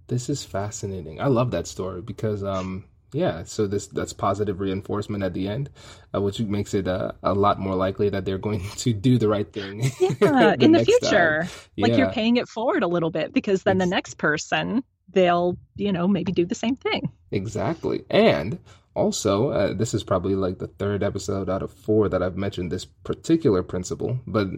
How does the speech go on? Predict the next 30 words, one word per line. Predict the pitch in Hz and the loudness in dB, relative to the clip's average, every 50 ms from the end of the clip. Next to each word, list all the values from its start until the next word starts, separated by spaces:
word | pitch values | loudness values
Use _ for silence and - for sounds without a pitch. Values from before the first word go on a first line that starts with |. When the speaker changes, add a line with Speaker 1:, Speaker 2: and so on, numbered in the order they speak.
| - | -4
Speaker 1:
um, | - 104 98 95 95 98 | 0 0 0 2 0 -2
you're | 101 104 110 107 | 0 2 2 4
utilizing, | 104 104 113 120 120 113 113 107 107 104 110 107 107 104 123 143 - | 4 2 2 2 4 4 4 4 2 2 0 0 0 -2 -4 -4 0
the | 117 107 | 0 0
person, | 98 - - - - - - 117 110 | 0 0 2 4 4 4 4 2 2
the | 107 101 | 2 4
hairdresser, | 117 139 156 113 104 87 101 - 113 110 131 - - - - - - - _ _ _ | 4 4 4 4 2 0 0 0 -2 -2 -2 -4 -8 -18 -20 -20 -20 -20 _ _ _
in | - 107 101 | -2 0 0
a | |
very | 98 104 117 123 123 | 2 2 2 2 2
subtle | 120 - - 135 156 156 117 | 2 2 0 2 4 4 4
way, | 90 80 78 104 131 | 4 2 0 -2 -2
was | 127 95 98 98 | -2 -2 -2 0
utilizing | 104 107 107 107 104 104 104 98 113 107 104 | 0 0 2 2 2 2 0 0 -4 -2 -2
the, | 107 104 98 95 - 76 | -2 0 -2 -2 -4 -6
the | 80 95 | -6 -4
norm | 95 98 101 101 104 | -4 -2 -2 -2 -4
of | 98 95 98 | -4 -2 -2
reciprocity. | 101 101 - - - - 117 120 120 123 - - - - 107 - _ _ _ - | -4 -4 -4 -8 -8 -4 -2 -2 -2 -2 -4 -8 -8 -10 -10 -14 _ _ _ -4
Even | 123 117 117 120 | -2 0 2 4
though | 113 110 | 2 2
she | 107 180 | 4 4
Speaker 2:
Mm-hmm. | 185 175 | 6 6
Speaker 1:
didn't | 175 - 101 101 101 | 6 6 4 2 0
give | 107 113 117 123 110 | 2 4 4 4 4
you | 107 101 95 90 | 2 0 -2 -2
something | - - - 101 95 - 90 87 90 92 - - - 117 | -2 -4 -4 -6 -4 -4 -6 -6 -6 -8 -10 -10 -10 -4
that | 107 101 95 | -4 -4 -4
was | - 117 - | -4 -8 -10
tangible, | - - - 185 214 247 160 107 104 90 90 87 92 123 | -14 -10 -6 -2 -2 0 0 0 0 0 -2 -4 -4 -6